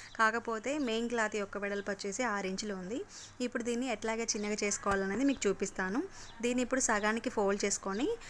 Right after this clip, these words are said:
కరెక్ట్గా ఎల్లో కలర్ లైన్ ఉంది కదా, ఆ లైన్ దగ్గర పెట్టేసుకోండి. ఇప్పుడు ఇది వచ్చేసి మనకు ఎక్స్ట్రాగా ఉన్న క్లాత్ అనమాట. సేమ్ ఇప్పుడు దీన్ని మళ్ళీ ఈ ఎల్లో కలర్ క్లాత్ పైన పెట్టేసుకొని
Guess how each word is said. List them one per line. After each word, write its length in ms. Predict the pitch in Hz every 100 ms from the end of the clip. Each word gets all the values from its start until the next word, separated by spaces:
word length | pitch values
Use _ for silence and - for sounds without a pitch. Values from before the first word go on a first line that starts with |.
| - -
కరెక్ట్గా 460 | 214 - 247 247 -
ఎల్లో 220 | 208 220
కలర్ 300 | 220 214 208
లైన్ 240 | 196 202 208
ఉంది 140 | 208
కదా, 260 | 208 208 381 -
ఆ 80 | 208
లైన్ 280 | 196 196 208
దగ్గర 200 | 202 202
పెట్టేసుకోండి. 760 | 202 180 196 - 190 196 294 403 -
ఇప్పుడు 260 | 226 254
ఇది 180 | 294 226
వచ్చేసి 320 | 208 214 202
మనకు 260 | 262 220 269
ఎక్స్ట్రాగా 480 | 220 - 214 202 202
ఉన్న 180 | 196 214
క్లాత్ 340 | 262 208 190
అనమాట. 320 | 185 185 185 269 392 - - - -
సేమ్ 360 | 233 226 262
ఇప్పుడు 240 | 247 233 254
దీన్ని 420 | 214 202 214 370 - - -
మళ్ళీ 280 | 214 208 240
ఈ 180 | 277 220
ఎల్లో 280 | 214 208 220
కలర్ 280 | 220 208 214
క్లాత్ 360 | 208 196 196
పైన 160 | 202 202
పెట్టేసుకొని 680 | 202 190 202 - 214 254